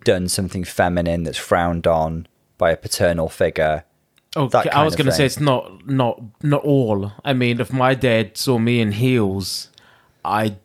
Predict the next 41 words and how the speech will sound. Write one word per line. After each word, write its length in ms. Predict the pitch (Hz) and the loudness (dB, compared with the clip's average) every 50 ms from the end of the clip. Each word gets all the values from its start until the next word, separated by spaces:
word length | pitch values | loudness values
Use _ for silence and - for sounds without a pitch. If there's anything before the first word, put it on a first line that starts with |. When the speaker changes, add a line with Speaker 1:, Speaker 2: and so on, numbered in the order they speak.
| _ _ _ _ - | _ _ _ _ -2
Speaker 2:
don't 240 | - 117 113 117 107 | 0 0 0 0 0
think 260 | - 117 110 107 95 | 0 0 0 0 0
that 200 | 120 110 - - | -2 -2 -4 -6
would 200 | 117 104 120 117 | -6 -2 0 0
have 120 | 120 101 | 0 0
been 160 | 98 117 117 | 0 0 0
the 80 | 117 113 | 0 0
response, 760 | 110 117 113 - - - 147 147 151 - - - - - - - | 0 0 -2 -4 0 0 0 0 0 -2 -8 -12 -14 -12 -10 -4
Tom, 400 | - 151 147 147 147 143 147 - | -2 0 0 0 0 -2 -4 -4
in 100 | - 135 | 0 2
all 220 | 131 135 139 135 | 2 4 4 4
honesty. 600 | 139 139 139 143 143 135 - - 143 139 135 127 - - - - - - - - | 2 2 2 0 0 -2 0 0 0 0 0 -2 -6 -12 -20 -20 -16 -10 -4 -2
I 120 | 131 135 | -2 0
think 240 | - - 147 139 127 | 2 2 2 2 2
the 80 | 131 | 2
response 500 | 123 131 123 - - - 131 127 123 113 120 | 2 2 2 0 0 0 0 0 0 0 0
would 120 | 123 127 | 0 0
have 100 | 123 104 | 0 0
been 240 | 107 123 117 117 113 | 0 0 2 2 0
very 300 | 101 123 120 117 117 120 | 2 0 2 2 0 -2
similar 500 | 110 - - 131 120 123 120 117 117 117 | -2 -2 -2 0 0 0 0 2 0 0
to 580 | 113 - - 131 127 117 117 113 113 110 110 101 - - - - - - _ - | 0 -2 -2 0 2 2 2 2 2 0 -2 -4 -6 -14 -20 -20 -20 -20 _ -4
Kylie's, 640 | - 143 139 135 139 139 147 151 156 151 131 113 | 0 2 4 4 4 4 2 2 0 -2 -4 -4
where 100 | 120 120 | -2 0
they 200 | 113 117 113 113 | 2 2 2 0
probably 880 | 107 - - - 135 117 107 113 110 101 113 110 104 104 101 101 98 90 _ - | -2 -4 -6 -4 -4 -2 -2 -4 -4 -2 0 0 2 0 0 -4 -6 -10 _ -12
would 100 | 110 104 | -10 -10
have 100 | 98 95 | -10 -10
tried 240 | - - 110 101 92 | -8 -6 -6 -4 -4
to 180 | 98 92 92 - _ _ _ _ | -4 -6 -6 -8 _ _ _ _
ship 420 | - - - - - - 147 - - | -12 -6 -4 -2 0 0 0 0 0
me 140 | 101 104 | 0 0
off 240 | 107 110 107 - - | 0 0 -2 -6 -10
to 120 | - - 123 | -8 -8 -6
Samoa 760 | - - - 123 120 120 123 127 127 135 139 147 156 160 147 - - | -4 -2 -2 0 0 0 2 2 4 4 4 2 2 0 -4 -8 -10
Speaker 1:
<laughs> 140 | - - 175 | -4 -2 -2
Speaker 2:
to 80 | - 131 | 0 0
straighten 640 | - - - - 156 - 160 165 143 117 135 131 135 | -2 -2 -2 -2 -2 0 2 0 0 0 -2 0 2
me 120 | 135 131 135 | 2 4 2
up. 260 | 156 190 - 135 - - | 2 0 -2 -6 -10 -10
Speaker 1:
Oh, 80 | - | -12